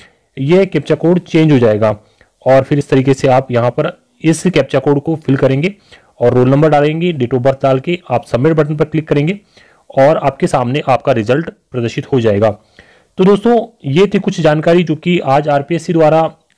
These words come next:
जेएलओ का जो result declare किया गया है, जिसके अंतर्गत सभी अभ्यर्थियों के marks उन्होंने बताए हैं। तो यदि आप भी अपने marks जानना चाहते हैं,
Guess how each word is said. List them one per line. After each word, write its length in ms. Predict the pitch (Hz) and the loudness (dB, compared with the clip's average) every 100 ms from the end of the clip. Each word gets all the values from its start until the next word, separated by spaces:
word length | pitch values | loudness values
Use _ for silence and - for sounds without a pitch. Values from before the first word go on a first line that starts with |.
| - | -10
जेएलओ 440 | 113 135 160 190 | -2 2 4 4
का 160 | 190 185 | 4 2
जो 200 | 175 185 | 2 0
result 380 | 156 123 165 175 185 | 0 0 0 -2 -6
declare 320 | 131 127 151 151 | -8 -2 0 0
किया 180 | 156 | 0
गया 160 | 135 131 | 0 0
है, 140 | 156 - _ - - _ | 0 -6 _ -20 -20 _
जिसके 200 | 151 - | -2 0
अंतर्गत 440 | 180 170 185 180 - | 2 2 0 0 -2
सभी 240 | 220 190 | 0 2
अभ्यर्थियों 460 | 160 131 147 143 165 | 2 2 2 0 -4
के 300 | 175 185 175 - | 0 0 0 -2
marks 440 | 117 151 165 - | -2 -2 -2 -8
उन्होंने 320 | - 139 139 135 | -8 -2 0 2
बताए 300 | 117 127 135 | 2 0 0
हैं। 180 | 175 - _ _ _ _ _ - | -2 -6 _ _ _ _ _ -10
तो 140 | - 127 | -6 0
यदि 200 | 135 165 | 2 2
आप 160 | 139 143 | 2 2
भी 140 | 175 | 0
अपने 180 | 175 170 | 0 0
marks 280 | 156 160 160 | -2 -2 -2
जानना 280 | 151 139 160 | -2 0 0
चाहते 300 | 156 147 151 | 0 -2 -2
हैं, 220 | 156 175 | -4 -6